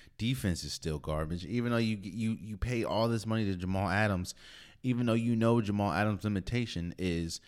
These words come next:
he is horrible in coverage. He's really good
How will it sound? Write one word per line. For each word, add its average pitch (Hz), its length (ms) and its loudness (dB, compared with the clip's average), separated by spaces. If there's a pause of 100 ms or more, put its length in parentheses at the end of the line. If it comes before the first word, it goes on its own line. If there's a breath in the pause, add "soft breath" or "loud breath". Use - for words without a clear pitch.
(140 soft breath)
he 143 320 -4
is 110 280 -2
horrible 131 640 2
in 113 140 -4
coverage. 113 520 0
He's 117 320 -4
really 254 260 2
good 151 460 8